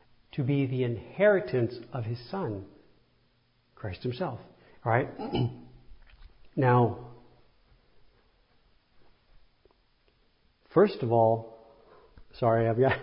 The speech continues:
<laughs> I've got several different things, you know, with my notes going on here. Um, first of all,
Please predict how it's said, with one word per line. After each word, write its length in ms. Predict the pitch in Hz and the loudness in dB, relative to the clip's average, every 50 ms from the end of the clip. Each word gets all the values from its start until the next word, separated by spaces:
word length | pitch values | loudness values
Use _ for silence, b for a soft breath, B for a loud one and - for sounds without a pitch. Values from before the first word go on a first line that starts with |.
| - - | -10 -16
<laughs> 200 | - - - - | -18 -18 -4 0
I've 100 | 156 160 | 2 4
got 260 | 165 190 175 165 147 - - - - - - | 4 6 6 4 4 2 -4 -10 -16 2 4
several 260 | 208 190 180 180 170 | 6 6 8 6 8
different 380 | 160 175 160 156 147 139 143 | 8 6 6 8 6 6 6
things, 400 | - 170 165 165 156 151 143 147 | 4 4 6 6 6 6 4 2
you 200 | 160 175 175 170 | -2 -4 -2 0
know, 120 | 147 139 135 | 2 2 2
with 120 | 135 120 | 2 2
my 140 | 123 123 123 | 2 2 2
notes 340 | 127 139 147 147 143 139 - - | 2 2 4 2 2 0 -2 -2
going 220 | - 120 117 117 | -2 0 2 2
on 180 | 120 131 135 127 | 0 0 0 0
here. 320 | 120 117 117 113 117 117 B B B B B B B B _ _ | 0 0 -2 -2 -4 -6 B B B B B B B B _ _
Um, 500 | - 143 120 120 117 117 143 220 277 311 359 - - - - - 330 - - - - _ _ _ _ _ _ _ - | -4 -2 0 0 0 0 -4 -8 -12 -14 -16 -18 -20 -20 -18 -18 -18 -18 -18 -20 -20 _ _ _ _ _ _ _ 0
first 280 | 170 196 220 208 - - | 2 2 2 2 0 -4
of 80 | 147 120 | -2 0
all, 420 | 113 107 110 110 113 - - - | 0 0 0 -2 -4 -8 -12 -20